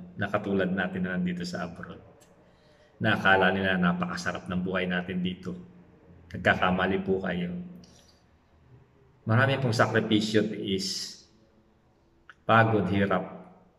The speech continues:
bago natin makamit yung mga tinatamasa natin sa buhay. Yung iba dyan, tumanda na, tumagal na dito,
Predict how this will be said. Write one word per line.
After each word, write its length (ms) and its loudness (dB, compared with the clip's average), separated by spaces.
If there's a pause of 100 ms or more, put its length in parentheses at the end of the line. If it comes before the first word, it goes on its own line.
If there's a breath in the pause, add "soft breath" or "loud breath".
(140)
bago 240 2
natin 320 2
makamit 400 0 (640 loud breath)
yung 240 0
mga 160 -2 (320)
tinatamasa 880 0
natin 320 -2
sa 160 -2
buhay. 480 -6 (1500 soft breath)
Yung 80 -2
iba 240 0
dyan, 400 0
tumanda 560 -4
na, 160 -2 (560)
tumagal 400 0
na 80 -4
dito, 720 0